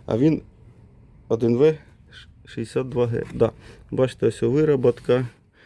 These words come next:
Ось тут менше воно работало, тут чуть-чуть потолще.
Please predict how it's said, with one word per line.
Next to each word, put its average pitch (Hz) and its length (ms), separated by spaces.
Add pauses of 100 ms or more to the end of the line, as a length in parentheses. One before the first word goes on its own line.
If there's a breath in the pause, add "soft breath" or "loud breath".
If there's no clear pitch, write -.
(360 soft breath)
Ось - 140
тут 135 340
менше 117 380
воно 117 220
работало, 127 480
тут 143 220
чуть-чуть - 380
потолще. 113 920